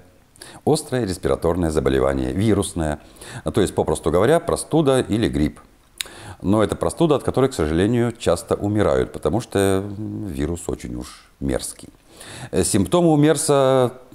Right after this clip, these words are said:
тоже такие же, как у гриппа. Э, температура, кашель, иногда понос, а потом развивается тяжёлое воспаление лёгких. И дальше уже как вам повезёт. Э, никаких лекарств и вакцин от этого заболевания нет, поэтому больному остаётся надеяться на свой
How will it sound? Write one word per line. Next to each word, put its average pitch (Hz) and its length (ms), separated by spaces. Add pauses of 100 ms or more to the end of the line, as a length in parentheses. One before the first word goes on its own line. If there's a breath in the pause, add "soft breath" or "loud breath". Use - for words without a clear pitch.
(180)
тоже 139 200
такие 110 260
же, 87 80
как 90 140
у 85 60
гриппа. 71 640
Э, 78 200
температура, 82 600
кашель, 113 480
иногда 78 260
понос, 82 540 (360 loud breath)
а - 80
потом 160 240
развивается 110 520
тяжёлое 101 500
воспаление 76 540
лёгких. - 520 (360 loud breath)
И - 80
дальше 127 300
уже 95 280
как 80 220
вам 76 240 (300)
повезёт. 90 400 (760 loud breath)
Э, 85 120
никаких 123 440
лекарств 127 600
и 107 160
вакцин 110 460
от 110 100
этого 82 200
заболевания 80 560
нет, 113 440
поэтому 85 440
больному 87 360
остаётся 101 400
надеяться 78 400
на 69 80
свой 80 320